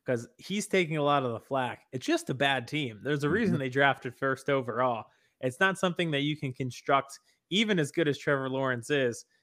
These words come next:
Speaker 1: It's not a team that you can construct successfully overnight in one
Speaker 2: Yep.
Speaker 1: year.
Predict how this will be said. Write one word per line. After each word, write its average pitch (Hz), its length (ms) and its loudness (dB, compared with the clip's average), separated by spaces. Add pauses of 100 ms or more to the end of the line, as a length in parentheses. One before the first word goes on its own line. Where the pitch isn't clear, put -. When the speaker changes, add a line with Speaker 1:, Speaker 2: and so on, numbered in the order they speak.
(100)
Speaker 1:
It's - 160 -10
not 151 200 0
a 143 40 -2
team 143 240 -4
that 139 80 -2
you 131 140 -2
can 123 160 -8
construct 127 520 -8
successfully 123 680 -4
overnight 120 640 0
in 120 140 -8
one 117 160 -6
Speaker 2:
Yep. - 100 -4
Speaker 1:
year. 117 300 -2